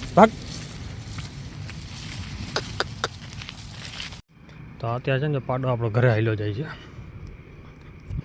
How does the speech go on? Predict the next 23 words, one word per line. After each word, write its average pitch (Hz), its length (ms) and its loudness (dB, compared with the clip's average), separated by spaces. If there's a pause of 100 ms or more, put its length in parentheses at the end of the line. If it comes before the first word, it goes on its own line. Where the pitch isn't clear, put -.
(160)
આપણે 160 220 -2
પણ 135 160 0
ઘરે 139 180 0
પહોંચવા 160 320 -6
જ 117 80 -8
આવી 120 140 -8
ગયા. 123 220 -10 (1160)
ત્યાંથી 160 260 -4
છૂટો 180 220 -6
મૂક્યો 185 240 -2
ભાઈ, 151 120 -4
ભાઈ 139 220 -4
ગયો 151 140 -6
આવ્યો 120 160 -8
ભાઈ. 110 160 -10 (2250)
આ - 20 -12
ઘરે 135 180 -6
બાંધે 156 400 -4
ને 131 60 -4
થોડીક 139 240 -6
સર્વિસ 160 320 -4
કરી 135 120 -4
લે 143 160 -8